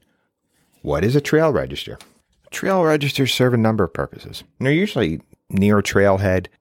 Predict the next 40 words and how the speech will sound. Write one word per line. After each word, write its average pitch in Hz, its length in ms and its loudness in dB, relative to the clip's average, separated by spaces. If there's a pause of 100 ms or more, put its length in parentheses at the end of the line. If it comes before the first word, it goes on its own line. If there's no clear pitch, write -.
not 90 200 -4
far 92 240 2
from 95 160 0
a 87 40 0
parking 87 460 0
lot. 85 260 -6 (840)
They're 95 180 2
in 85 80 -2
a 82 40 -4
box, 85 760 -2 (300)
sometimes 90 500 -2
in 92 80 2
a 87 60 0
tube. 82 380 -2
They 82 120 -2
come 90 300 -2
in 85 40 0
a 85 120 0
variety 85 640 0
of 82 80 -2
shapes 95 440 -2
and 101 120 2
even 117 180 2
materials. - 640 -4 (220)
In 85 180 -10
the 92 120 -2
Adirondacks 95 800 0
and 87 80 0
the 85 60 -2
Catskills, 92 680 0
they're 95 140 0
usually 120 260 2
metal 117 260 2
boxes 95 480 -2
put - 240 -2
there 87 160 0
by 82 220 -6
the, 80 180 -4 (200)
the 87 80 -2
state, - 440 -4